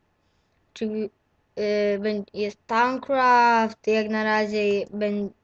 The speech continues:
jest też Exchange, Exchange dwa. No, będ-, wszystkiego do tego będzie Fro-,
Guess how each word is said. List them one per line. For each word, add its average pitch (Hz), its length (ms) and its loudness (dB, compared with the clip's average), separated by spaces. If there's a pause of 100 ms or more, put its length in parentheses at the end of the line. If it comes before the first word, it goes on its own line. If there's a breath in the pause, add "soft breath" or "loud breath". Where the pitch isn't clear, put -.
(160)
jest 208 460 0
też - 400 -10
Exchange, 226 800 -2
Exchange 214 680 -6 (200)
dwa. 214 600 0 (1120)
No, 247 420 -2 (1300)
będ-, 214 540 -6 (720)
wszystkiego 226 480 -4
do 214 80 -6
tego 214 220 -6
będzie 202 260 -6
Fro-, 240 360 -6